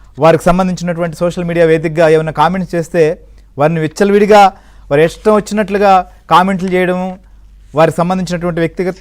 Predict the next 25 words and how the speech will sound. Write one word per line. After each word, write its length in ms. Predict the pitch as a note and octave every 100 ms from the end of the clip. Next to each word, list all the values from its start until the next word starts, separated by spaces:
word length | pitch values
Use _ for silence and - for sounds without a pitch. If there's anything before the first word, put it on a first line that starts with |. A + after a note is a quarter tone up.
| -
హననాన్ని 480 | F3 D#3+ F#3 F#3+ F3 F3
చేయడం, 320 | E3+ F3 F3 - -
వారికి 180 | D3 D3+
సంబంధించిన 360 | E3 F3+ F3
పుట్టు 240 | E3+ E3+ F#3+
పూర్వత్రాలన్నీ 800 | F3+ F3+ F3+ F3+ E3+ D#3+ F#3 G3
బయటకు 300 | D#3+ E3 F3
తీసి 440 | - F3 F3 E3 - - -
వారిపైన 380 | D3 D#3 F3 F#3 F3+ D#3+ - - - - _ _ E3
చాలా 200 | G3 A3 G#3
చాలా 180 | G3
రకాలైనటువంటి 720 | G3 F3+ F#3+ F#3 F3+ E3+ F3 D#3+
కామెంట్లు 420 | D#3+ E3 E3+ E3 D#3+
చేయడం, 360 | D#3+ D#3+ D#3 E3 - - -
ఫోన్స్ 460 | D#3 F#3 - -
చేయడం, 300 | B2+ E3 D#3+
ఇట్లాంటివన్నీ 480 | E3 F3+ F3 D#3+ G#3
చేశారు 340 | F#3+ G3+ G#3+
కదా. 420 | D3+ C#3 A3+ E3+ C#3 C#3+
మరి 100 | C#3+
అప్పటి 240 | C3+ D3+ F3
నుంచి 200 | F3 F#3+
ఏ-, 260 | E3 C#3 - - - -
చూడలేదా? 500 | D3+ D#3 C3+ C3+ C#3 - -
మరి 100 | -